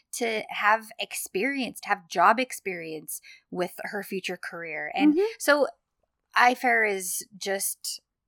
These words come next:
Speaker 1: not
Speaker 2: Mm-hmm.
Speaker 1: logical and doesn't have any idea what she's talking about. And Eda reassures her.
Speaker 2: Mm-hmm. Yeah, because, and then, ugh, yeah, 'cause she's like, "Hala,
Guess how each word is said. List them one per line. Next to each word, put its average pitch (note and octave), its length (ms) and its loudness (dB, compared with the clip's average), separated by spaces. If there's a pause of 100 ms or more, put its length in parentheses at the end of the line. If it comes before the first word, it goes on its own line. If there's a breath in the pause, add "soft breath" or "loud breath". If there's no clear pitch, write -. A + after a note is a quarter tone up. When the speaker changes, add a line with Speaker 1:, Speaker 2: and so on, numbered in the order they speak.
(200)
Speaker 1:
not B3+ 340 8
Speaker 2:
Mm-hmm. D4+ 80 4
Speaker 1:
logical A3 640 0
and F3+ 200 -2
doesn't F3+ 380 -8
have F3+ 320 -6
any F#3 200 -8
idea F3+ 280 -8
what E3+ 120 -8
she's - 160 -12
talking E3+ 360 -6
about. G3+ 320 2 (180 loud breath)
And B3+ 140 6
Eda B3 320 10
reassures D4+ 640 4
her. F#3+ 520 2
Speaker 2:
Mm-hmm. D4+ 360 4 (180)
Yeah, E4 320 8
because, C4 340 6 (120)
and D4 160 10
then, D4+ 160 6 (200)
ugh, G#3 220 -8 (100)
yeah, D#3+ 220 2 (160)
'cause A3+ 100 2
she's G#3+ 160 0
like, G#3+ 240 2 (380)
"Hala, B3+ 480 6